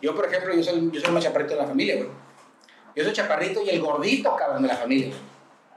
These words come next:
Fíjate, fíjate, fíjate esa, esa, esa chingadera, ¿no? Yo soy como un pinche...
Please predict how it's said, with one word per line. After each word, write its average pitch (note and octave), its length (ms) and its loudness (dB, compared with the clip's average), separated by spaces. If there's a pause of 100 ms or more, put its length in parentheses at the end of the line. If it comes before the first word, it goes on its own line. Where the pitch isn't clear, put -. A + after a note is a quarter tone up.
(460)
Fíjate, F#3+ 520 0
fíjate, A#3 380 -2
fíjate C4+ 380 0
esa, G3 240 0
esa, G3 220 0
esa G3+ 440 0 (260)
chingadera, D3 540 0
¿no? - 260 0 (720)
Yo D3 160 0
soy G#3+ 100 -2
como A3 200 -4
un G#3+ 40 -4
pinche... G3+ 680 -2